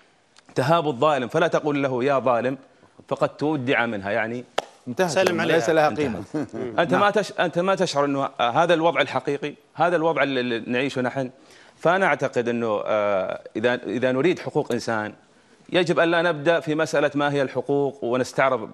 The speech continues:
Speaker 1: مواضيع الحقوق.
Speaker 2: نعم.
Speaker 1: يجب أن يك-، أن يكون هذا المواطن العربي المسلم،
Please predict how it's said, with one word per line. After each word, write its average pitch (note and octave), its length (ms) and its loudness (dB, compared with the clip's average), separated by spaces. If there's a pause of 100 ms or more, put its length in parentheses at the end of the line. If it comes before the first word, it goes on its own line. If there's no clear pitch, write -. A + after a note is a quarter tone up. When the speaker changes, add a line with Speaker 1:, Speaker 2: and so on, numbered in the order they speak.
(260)
Speaker 1:
مواضيع A#2 380 2
الحقوق. F#2 400 -8 (160)
Speaker 2:
نعم. A2 300 -8
Speaker 1:
يجب G3 280 2
أن E3 140 2
يك-، D3+ 280 -4
أن C3 100 2
يكون C3+ 300 0
هذا D3+ 260 2
المواطن A2 520 -4 (100)
العربي A2+ 540 2
المسلم، A2+ 420 -6